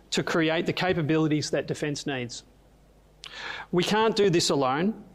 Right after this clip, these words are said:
and we know we need to bring the right people together to work on the right problems to achieve more together.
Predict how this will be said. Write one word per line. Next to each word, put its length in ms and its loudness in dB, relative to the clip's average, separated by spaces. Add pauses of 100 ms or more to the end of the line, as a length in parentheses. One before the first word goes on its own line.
(120)
and 140 2
we 100 4
know 240 4
we 120 6
need 220 2
to 80 -2
bring 200 2
the 80 2
right 300 2
people 280 0
together 520 -2 (180)
to 120 0
work 340 4
on 140 2
the 80 2
right 300 2
problems 540 0 (160)
to 180 0
achieve 520 -2
more 200 0
together. 420 -2